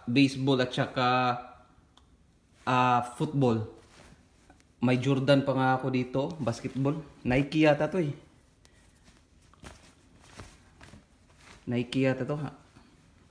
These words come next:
Ah, Hardwood Classics. Hardwood Classics. Basta ang dami niyan. Ang dami niyan. And then of course, mga brand names, mga Nike, Adidas. Ah, mayroon tayo na mga yan. Alright? So, bun-, ah, kunin muna natin yung mga nabenta natin.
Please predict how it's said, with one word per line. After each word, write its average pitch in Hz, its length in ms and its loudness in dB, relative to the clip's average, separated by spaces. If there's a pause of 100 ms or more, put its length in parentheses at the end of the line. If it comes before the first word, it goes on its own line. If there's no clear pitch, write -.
Ah, 117 80 -2
Hardwood 139 340 2
Classics. - 640 -2
Hardwood 127 380 -4
Classics. 147 760 -2 (540)
Basta 165 240 4
ang 156 160 4
dami 160 340 8
niyan. 139 240 4 (460)
Ang 139 160 4
dami 147 320 6
niyan. 143 180 2
And 139 80 0
then 143 140 2
of 143 160 -2
course, 170 240 4
mga 131 240 -2
brand 147 260 0
names, 143 240 -4
mga 117 220 -6
Nike, 147 400 2
Adidas. 135 560 0 (480)
Ah, 123 480 0
mayroon 127 400 0
tayo 131 240 2
na 127 80 2
mga 123 240 2
yan. 110 120 -2 (200)
Alright? - 560 0
So, 147 80 -2
bun-, 135 320 0
ah, - 160 -6
kunin 165 240 6
muna 170 160 4
natin 165 240 4
yung 151 160 6
mga 143 160 4
nabenta 143 240 0
natin. 131 320 -4